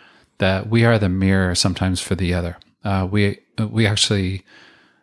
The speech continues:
at the grad school, at the Seattle School of Theology and Psychology that, that I teach at, that we do conferences with,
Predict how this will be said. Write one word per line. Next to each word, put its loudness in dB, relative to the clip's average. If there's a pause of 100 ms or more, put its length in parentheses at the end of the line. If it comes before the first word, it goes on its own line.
(340)
at -6
the 0
grad 2
school, 0
at 0
the -2
Seattle 4
School 2
of -2
Theology 2
and 2
Psychology 0
that, -2
that -2
I 2
teach -4
at, 2
that -2
we -4
do -2
conferences -4
with, -2